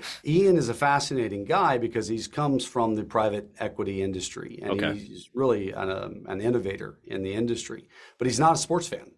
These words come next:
Speaker 1: and yet he runs the largest dedicated sports private equity firm in the world, but he's not a sports fan.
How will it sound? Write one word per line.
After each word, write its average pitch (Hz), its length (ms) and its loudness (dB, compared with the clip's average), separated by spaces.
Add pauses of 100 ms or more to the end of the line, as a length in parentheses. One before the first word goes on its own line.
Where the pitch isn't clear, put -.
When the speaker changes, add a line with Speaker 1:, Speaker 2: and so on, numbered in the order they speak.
(520)
Speaker 1:
and 113 680 2
yet 110 200 2
he 120 120 4
runs 127 400 4
the 120 80 2
largest 120 560 0
dedicated 113 560 0
sports - 640 -2 (320)
private 117 280 4
equity 110 280 2
firm 104 340 0
in 95 80 -2
the 95 60 0
world, 113 360 4 (380)
but 120 100 4
he's 101 100 2
not 127 140 4
a 110 40 -2
sports - 260 -2
fan. - 200 -6